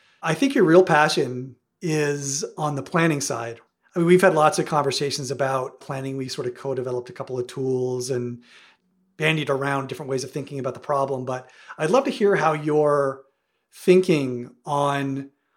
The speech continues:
retirement planning and retirement modeling has evolved through time. I started with sort of Moshe Milevsky and the inverse gamma distribution and the sort of parametric models and,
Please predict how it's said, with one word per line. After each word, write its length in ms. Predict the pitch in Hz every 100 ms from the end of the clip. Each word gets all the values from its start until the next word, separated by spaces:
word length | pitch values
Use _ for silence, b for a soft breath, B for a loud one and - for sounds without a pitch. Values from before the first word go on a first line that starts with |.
| _
retirement 760 | 147 143 165 156 151 135 - _
planning 560 | - 156 147 147 143 135
and 100 | 131
retirement 440 | 147 139 135 127
modeling 580 | 127 131 139 139 127 123
has 640 | 113 127 123 120 120 - -
evolved 480 | 156 131 131 123 131
through 180 | - 131
time. 360 | 131 110 107 - _ -
I 280 | - 180 180
started 360 | - 170 147
with 340 | 143 139 - -
sort 160 | 156
of 60 | 139
Moshe 240 | 147 143
Milevsky 580 | 127 151 170 - 156 147
and 100 | 135
the 60 | 135
inverse 220 | 127 123
gamma 260 | 147 143
distribution 680 | 135 - 135 131 - 131 127
and 220 | 123 120 b b b b b
the 80 | 135
sort 200 | - -
of 60 |
parametric 460 | 160 139 147 156 156
models 540 | 147 143 143 139 139
and, 260 | 139 127